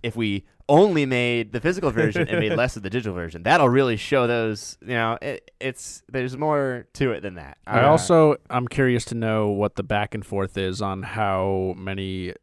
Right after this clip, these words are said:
Speaker 3: consoles of each s-, of each skew are shipped to retailers like GameStop, because
Speaker 1: Mm-hmm.
Speaker 3: obviously retailers like GameStop and Walmart want you to buy the physical version,
Speaker 1: Right.
Speaker 3: because
Speaker 2: Go back
Speaker 3: if
Speaker 2: to
Speaker 3: they
Speaker 2: them.
Speaker 3: sell you the digital version, that's the last thing they sell you.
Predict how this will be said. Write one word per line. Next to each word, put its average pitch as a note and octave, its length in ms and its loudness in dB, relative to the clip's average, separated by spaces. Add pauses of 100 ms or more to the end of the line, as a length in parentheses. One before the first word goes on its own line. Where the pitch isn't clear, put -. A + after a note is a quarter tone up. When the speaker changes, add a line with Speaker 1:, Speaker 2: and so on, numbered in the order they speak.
(240)
Speaker 3:
consoles G#2 520 -6
of G2+ 140 -6
each G2 240 -10 (180)
s-, - 220 -8 (160)
of A2+ 100 -6
each A2 220 -6
skew A2+ 320 -4
are F#2+ 160 0
shipped - 440 -6
to A2 460 -6 (280)
retailers C3 540 0
like A#2+ 140 0
GameStop, C#3+ 420 2 (140)
because A2 300 0
Speaker 1:
Mm-hmm. G#2+ 100 2
Speaker 3:
obviously A2 520 0 (340)
retailers A2+ 380 2
like G2 160 -4
GameStop G#2 480 -2
and F#2 120 -8
Walmart F#2 440 2
want F#2+ 280 0
you G2+ 80 -8
to - 60 -8
buy G2 180 -2
the G#2+ 80 -10
physical C#3+ 320 -2
version, F#2+ 420 -4 (160)
Speaker 1:
Right. A#2+ 260 -4
Speaker 3:
because B2 280 2
Speaker 2:
Go A#2 80 0
back A#2+ 80 0
Speaker 3:
if C3+ 120 4
Speaker 2:
to - 40 -6
Speaker 3:
they C3+ 60 2
Speaker 2:
them. B2 60 2
Speaker 3:
sell E3+ 200 8
you D3+ 80 8
the C3 100 2
digital C#3+ 320 6
version, A#2+ 280 4
that's A2 180 2
the A#2 100 0
last A2 360 4
thing A2+ 200 0
they G2+ 100 -2
sell A2 240 4
you. F2 160 -6